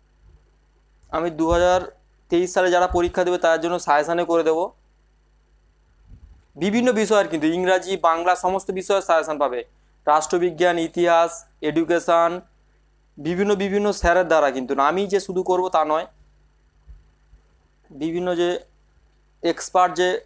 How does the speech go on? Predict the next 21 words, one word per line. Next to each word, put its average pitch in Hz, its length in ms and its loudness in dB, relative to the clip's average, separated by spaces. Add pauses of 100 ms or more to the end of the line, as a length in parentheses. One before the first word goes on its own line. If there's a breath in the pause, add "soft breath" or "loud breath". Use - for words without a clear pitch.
(300)
সাবজেক্টের 160 560 -2
যে 170 120 0
টিচারগুলো 165 460 -2
আছে 165 160 -2
তার 147 220 2
যারা, 151 160 2
দেখো 151 200 -2
সতেরো 151 260 -6
সালের 156 220 -6
প্রশ্ন, 147 180 -6 (760)
সতেরো 165 280 0
সালের 170 240 0
প্রশ্ন 156 260 -2
দেখো 156 200 2
এই 147 120 -4
কটা, 156 160 0 (260)
এইগুলো 147 220 -4
হচ্ছে 156 200 -6
সতেরো 151 260 0
সালের 156 240 -2
প্রশ্ন, 151 200 -8